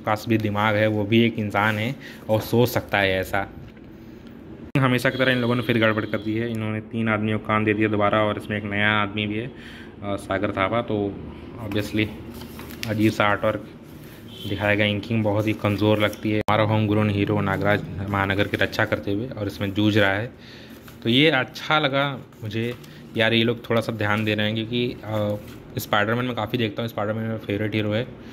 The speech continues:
अ, Marvel में से। उसमें भी यही दिखाता है कि भैया स्पाइडरमैन न्यूयॉर्क में ही रहता है, वहीं की problem को solve करता है। तो ये अच्छा लगता है मुझे। ये आतंकवादियों वाला कुछ खास नहीं लगा।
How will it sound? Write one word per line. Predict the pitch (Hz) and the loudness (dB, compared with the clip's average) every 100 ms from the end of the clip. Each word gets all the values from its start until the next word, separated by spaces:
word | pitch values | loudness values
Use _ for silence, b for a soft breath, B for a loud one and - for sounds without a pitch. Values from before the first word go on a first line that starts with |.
| B B - | B B -8
अ, | 101 98 98 - - - - | -4 -4 -6 -10 -14 -16 -2
Marvel | 107 107 107 120 | 2 4 4 2
में | 117 | 4
से। | 139 | 4
उसमें | 135 165 | 2 -2
भी | 180 | -2
यही | 175 | -2
दिखाता | 160 123 131 | -2 -4 -4
है | 131 | -4
कि | 127 | -4
भैया | 127 | -4
स्पाइडरमैन | 120 117 110 117 120 | -2 0 0 0 0
न्यूयॉर्क | 113 104 107 113 - | 0 2 4 2 0
में | 107 | 0
ही | 117 | 2
रहता | 110 - 104 | 0 0 -2
है, | 113 | 0
वहीं | 110 104 | -2 -2
की | 107 | 0
problem | 101 98 104 | 0 2 0
को | 101 | 2
solve | 98 95 | 4 4
करता | 92 90 - | 2 -2 -2
है। | 107 156 B B B B - | -4 -6 B B B B 0
तो | 123 | 4
ये | |
अच्छा | 117 131 | 4 4
लगता | 127 127 | 2 2
है | 123 | 0
मुझे। | 117 123 | 2 4
ये | 123 117 | 4 2
आतंकवादियों | 110 110 110 107 101 113 | 0 -4 -4 -4 -4 -2
वाला | 117 117 113 | 0 0 -2
कुछ | 117 - | -4 -4
खास | - 107 120 | 2 4 4
नहीं | 107 | 0
लगा। | 104 | 0